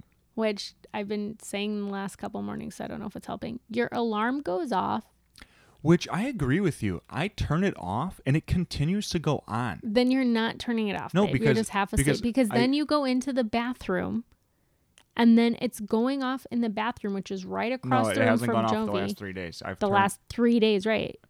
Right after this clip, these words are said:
Speaker 1: But,
Speaker 2: Okay, but
Speaker 1: uh, but then it, it's so loud echoing from the bathroom.
Speaker 2: I'm agreeing with you. So here's what normally happens. My alarm goes off, and then I click, like,
Speaker 1: It goes off three times
Speaker 2: the
Speaker 1: every
Speaker 2: snooze
Speaker 1: morning.
Speaker 2: button or whatever the snooze button is. But then I,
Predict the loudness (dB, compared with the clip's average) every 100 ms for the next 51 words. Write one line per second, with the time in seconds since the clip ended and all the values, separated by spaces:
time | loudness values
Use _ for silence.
0 | 0 4 4 4 2 4 2 0 -6 0
1 | 2 4 4 2 0 -6 -4 -4 -4 0
2 | 2 2 2 2 0 0 -4 2 2 4
3 | 0 -2 -4 -2 0 0 -2 -6 -4 -2
4 | -2 0 0 0 0 0 -4 -6 -10 -10
5 | -8 -6 -6 -4 -4 -4 -4 -4 -6 -8
6 | -10 -10 -8 -4 -2 -2 -2 -2 -4 -4
7 | -8 -10 -8 -8 -10 -10 -10 -8 -8 -8
8 | _ _ _ _ -12 -6 -4 -4 -6 -4
9 | -2 0 0 0 0 2 4 4 2 -2
10 | -2 -6 -6 -4 -2 -2 -6 -4 -4 -2
11 | -4 -4 -6 -6 -4 -4 -4